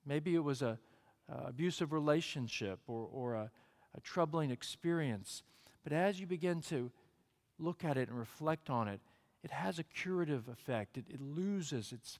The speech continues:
power as you look upon it.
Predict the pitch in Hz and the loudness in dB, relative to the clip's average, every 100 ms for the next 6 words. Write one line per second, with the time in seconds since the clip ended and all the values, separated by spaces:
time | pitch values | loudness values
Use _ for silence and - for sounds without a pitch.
0 | _ - 127 123 104 90 92 _ _ _ | _ 2 4 4 0 -6 -12 _ _ _
1 | _ _ _ _ _ 127 113 117 127 - | _ _ _ _ _ -6 -4 -4 -4 -4
2 | - 127 113 98 107 - | -8 -2 0 -2 -8 -16